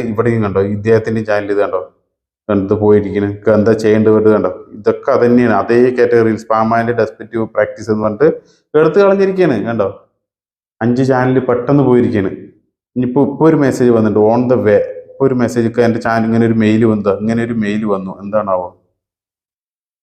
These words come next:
ടാക്സ് ഇൻഫർമേഷൻ അപ്രൂവ്ഡ് ആണ്. ഓ, മാഷാ അല്ലാ, കുഴപ്പമില്ല, ഞാൻ ചെയ്തു കൊടുത്ത വർക്കിൻ്റെയാണ്. ഇങ്ങനെ ഒരു മെയിൽ വന്നു പറഞ്ഞിട്ടാണ് അധികവും പേരും എൻ്റെ അടുത്ത് വന്ന്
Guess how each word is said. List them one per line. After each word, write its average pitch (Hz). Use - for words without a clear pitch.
ടാക്സ് 107
ഇൻഫർമേഷൻ 104
അപ്രൂവ്ഡ് 101
ആണ്. 87
ഓ, -
മാഷാ 90
അല്ലാ, 92
കുഴപ്പമില്ല, 98
ഞാൻ 113
ചെയ്തു 117
കൊടുത്ത 120
വർക്കിൻ്റെയാണ്. 110
ഇങ്ങനെ 156
ഒരു 185
മെയിൽ 165
വന്നു 180
പറഞ്ഞിട്ടാണ് 170
അധികവും 165
പേരും 160
എൻ്റെ 139
അടുത്ത് 156
വന്ന് 156